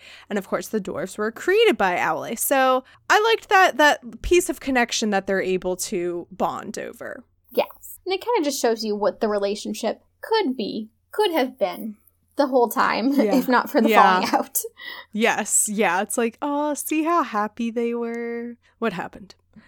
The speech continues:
Speaker 1: I guess we'll find out what happened.
Speaker 2: Chaos.
Speaker 1: Um, <laughs> yeah. So they've created this stronghold. They've created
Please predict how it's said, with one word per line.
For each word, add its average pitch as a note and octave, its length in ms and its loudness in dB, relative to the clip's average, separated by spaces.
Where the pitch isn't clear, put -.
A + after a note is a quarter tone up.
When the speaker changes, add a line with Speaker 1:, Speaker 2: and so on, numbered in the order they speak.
Speaker 1:
I G#3 80 0
guess G#3 200 -2
we'll A#3+ 60 0
find B3 240 0
out D#4+ 160 0
what - 140 -8
happened. - 340 -14
Speaker 2:
Chaos. - 180 -12
Speaker 1:
Um, A#3 380 4
<laughs> C4 1080 -4
yeah. D4+ 220 4
So C4 220 0
they've A3+ 200 2
created C4 460 2
this F#4 160 2
stronghold. G#3 960 2
They've G#3+ 300 2
created C#4 880 4